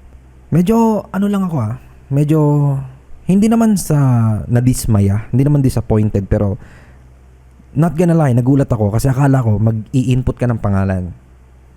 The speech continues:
doon sa Sleipnir. Yun pala, kung ano yung pangalan ng character mo, ayun din yung magiging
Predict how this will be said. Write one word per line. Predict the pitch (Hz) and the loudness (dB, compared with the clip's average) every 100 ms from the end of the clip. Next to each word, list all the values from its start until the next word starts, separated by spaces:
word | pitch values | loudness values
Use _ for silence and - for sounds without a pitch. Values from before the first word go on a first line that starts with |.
| - | -6
doon | - 117 107 | -2 0 0
sa | 110 | -2
Sleipnir. | - 110 101 - 104 98 98 | -4 -2 -4 -4 -8 -4 -2
Yun | 113 131 | 0 0
pala, | 117 98 104 - - - | -2 -4 -6 -12 -20 -4
kung | - 139 | 0 2
ano | 139 | 0
yung | 131 | 0
pangalan | 120 123 120 | 0 2 2
ng | 120 | 0
character | 110 107 107 104 | 0 -2 0 -2
mo, | 98 95 | -2 -2
ayun | 120 127 | -2 0
din | 117 117 | -2 -2
yung | 110 | -2
magiging | 107 104 101 | -2 -2 -4